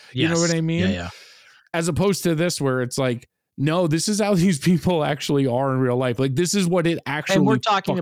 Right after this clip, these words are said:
Speaker 2: about, this
Speaker 1: means."
Speaker 2: is a, it's a, you know, still is a studio film. It's not giant, but it is, it's get a, it's get a wide release. And a lot of the movies that w-, might have been discussing that, those were more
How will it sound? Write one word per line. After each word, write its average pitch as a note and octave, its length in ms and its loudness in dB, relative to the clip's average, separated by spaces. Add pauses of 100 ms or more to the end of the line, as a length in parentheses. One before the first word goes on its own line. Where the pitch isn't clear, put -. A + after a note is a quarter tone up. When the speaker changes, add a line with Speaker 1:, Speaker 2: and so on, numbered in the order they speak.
Speaker 2:
about, D3+ 200 0
this F#3 200 -4
Speaker 1:
means." D#3 100 -6
Speaker 2:
is C#3 60 -4
a, C3 200 -2
it's C3 260 -8
a, C3+ 160 -8
you G3+ 120 -4
know, A#2 80 -2
still D3 260 -2
is A2 120 -6
a G#2+ 40 -8
studio C#3+ 540 -2
film. A#2 720 -4 (260)
It's - 100 -6
not B2+ 220 -4
giant, A#2+ 560 -2
but A#2+ 160 -2
it A#2+ 60 0
is, A2 420 -4 (1300)
it's D#3 260 -2
get D#3 140 -2
a, B2+ 200 -4
it's D3+ 140 -6
get D#3+ 100 0
a B2 60 -2
wide A#2+ 340 -4
release. A#2 540 -4 (1600)
And C3 760 -2 (160)
a C3+ 60 0
lot C3+ 280 0
of C3+ 60 -6
the C3+ 60 -2
movies C3 380 -2
that B2+ 100 -2
w-, B2+ 280 -4
might C3 180 -2
have B2 100 -4
been B2 140 -2
discussing B2 560 -4
that, A#2+ 400 -2
those C3 220 -2
were C3+ 120 -2
more A#2 520 -2